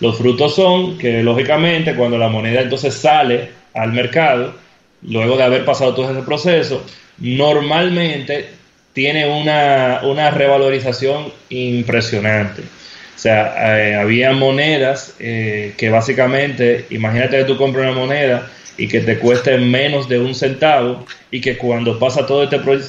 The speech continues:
proceso que, que, que te presento, eh, esa moneda cueste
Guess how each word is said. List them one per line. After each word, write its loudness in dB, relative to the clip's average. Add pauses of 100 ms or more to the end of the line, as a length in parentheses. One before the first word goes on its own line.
proceso 0
que, 2
que, 0 (180)
que -4
te 0
presento, 0 (560)
eh, 2
esa 0
moneda 0
cueste 0